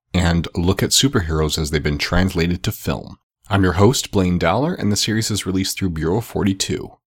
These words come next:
This month, we are kicking off an extended look at the X-Men franchise.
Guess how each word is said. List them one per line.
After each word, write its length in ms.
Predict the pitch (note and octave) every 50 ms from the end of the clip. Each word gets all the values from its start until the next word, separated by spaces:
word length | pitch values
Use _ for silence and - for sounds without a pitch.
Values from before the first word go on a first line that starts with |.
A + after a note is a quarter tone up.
| _ _ _
This 260 | - G2 A#2+ - -
month, 260 | - D3 D3+ D#3 - -
we 160 | A2 G2+ F#2+
are 140 | F#2 F2+ F2
kicking 420 | - - - B2+ A#2+ C3 A#2 G#2+
off 300 | G2+ F#2+ F#2+ F#2 - - -
an 100 | F#2 F2
extended 400 | F2+ - - - - A2 G#2+ G2+
look 260 | F#2+ G2 F#2+ F#2+ - - -
at 160 | F2+ F2+ -
the 160 | F#2+ - -
X-Men 400 | F2+ F2 - - - E2 C2+ C2
franchise. 800 | - - - G1+ - - - - - - - - - - -